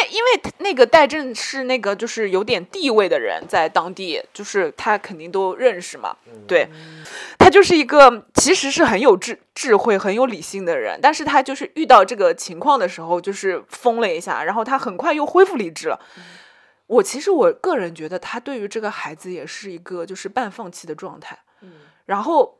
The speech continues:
Speaker 1: 只是他是一个母亲，他没有办法就是真的完全割舍这个孩子。
Speaker 3: 嗯。
Speaker 1: 但是有另外一个人，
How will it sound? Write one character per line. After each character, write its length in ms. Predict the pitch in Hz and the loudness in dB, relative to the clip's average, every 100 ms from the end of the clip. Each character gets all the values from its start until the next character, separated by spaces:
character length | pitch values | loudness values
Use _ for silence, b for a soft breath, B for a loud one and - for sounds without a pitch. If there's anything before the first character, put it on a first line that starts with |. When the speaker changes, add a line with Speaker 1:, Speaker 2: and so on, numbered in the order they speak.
| _ _ _ _ _ _ _ | _ _ _ _ _ _ _
Speaker 1:
只 160 | - 214 | -10 -8
是 160 | 190 330 | -8 -6
他 340 | - 311 320 | -4 0 0
是 180 | 311 294 | 0 -8
一 40 | |
个 160 | 233 262 | -8 -8
母 220 | 214 147 | -8 -12
亲， 360 | - 156 160 160 _ b b b | -16 -16 -18 -20 _ b b b
他 160 | 311 | -2
没 140 | 294 214 | -2 -2
有 120 | 294 | -2
办 240 | - 240 | -2 -4
法 180 | 202 143 | -6 -12
就 120 | 160 | -12
是 160 | 196 202 | -14 -12
真 200 | - 262 | -10 -8
的 100 | 240 | -6
完 180 | 170 196 | -6 -8
全 180 | 208 170 | -12 -10
割 160 | 220 | -8
舍 140 | 254 165 | -8 -8
这 100 | 156 | -12
个 80 | 135 | -16
孩 220 | - - | -18 -20
子。 200 | - - B | -20 -20 B
Speaker 3:
嗯。 100 | 185 156 B | -20 -20 B
Speaker 1:
但 140 | 320 330 | -8 -6
是 140 | 320 | -4
有 140 | 202 | -4
另 200 | 165 277 | -6 -8
外 120 | 254 214 | -12 -14
一 120 | 160 | -16
个 140 | 165 | -16
人， 300 | 160 - 208 | -16 -20 _